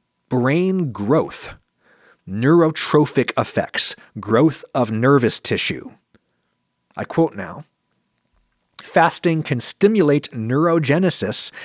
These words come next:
and enhance synaptic plasticity, which can regulate pain sensations and enhance cognitive function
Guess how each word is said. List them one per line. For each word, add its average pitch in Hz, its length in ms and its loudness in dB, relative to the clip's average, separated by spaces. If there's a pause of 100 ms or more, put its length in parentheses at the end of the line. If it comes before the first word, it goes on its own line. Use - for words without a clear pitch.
(220)
and 123 140 -2
enhance 143 560 -4
synaptic 139 720 -2
plasticity, - 880 -2 (320)
which 117 180 -4
can 104 240 -6
regulate 143 600 0
pain 190 360 -2
sensations 196 840 0 (380)
and 127 160 -4
enhance 185 580 -4
cognitive 165 640 0
function 92 600 -6